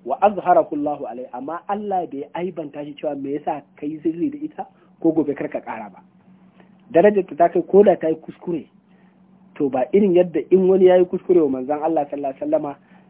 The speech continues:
za a masa faɗa ba ne. A'a, shi Annabi sallallahu alaihi wasallama ya mata sirri, kuma Allah maɗaukakin sarki ya ce da shi ta faɗi wannan sirrin da aka faɗa, amma Allah bai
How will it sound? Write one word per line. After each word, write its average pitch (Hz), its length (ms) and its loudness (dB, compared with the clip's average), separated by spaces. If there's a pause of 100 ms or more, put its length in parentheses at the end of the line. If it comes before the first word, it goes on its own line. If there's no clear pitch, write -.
(140)
za 160 120 2 (100)
a 143 60 -4
masa 135 240 -8
faɗa 127 280 -8
ba 113 100 -14
ne. 101 100 -18 (140)
A'a, 117 260 -8 (160)
shi 202 260 -12 (600)
Annabi 165 340 -6
sallallahu 180 280 0
alaihi 156 160 -4
wasallama 165 280 -4
ya 160 120 0
mata 175 320 -10
sirri, 165 340 -8 (500)
kuma 156 280 -8
Allah 190 360 4
maɗaukakin 160 680 -8
sarki 156 560 -8
ya 147 200 -4
ce 156 160 -10
da 131 120 -12
shi 143 200 -14
ta 175 180 -2
faɗi 175 180 -4
wannan 160 360 -2
sirrin 151 280 -6
da 117 80 -12
aka 135 220 -10
faɗa, 147 340 -6 (500)
amma 127 440 -2
Allah 156 340 2
bai 117 200 -10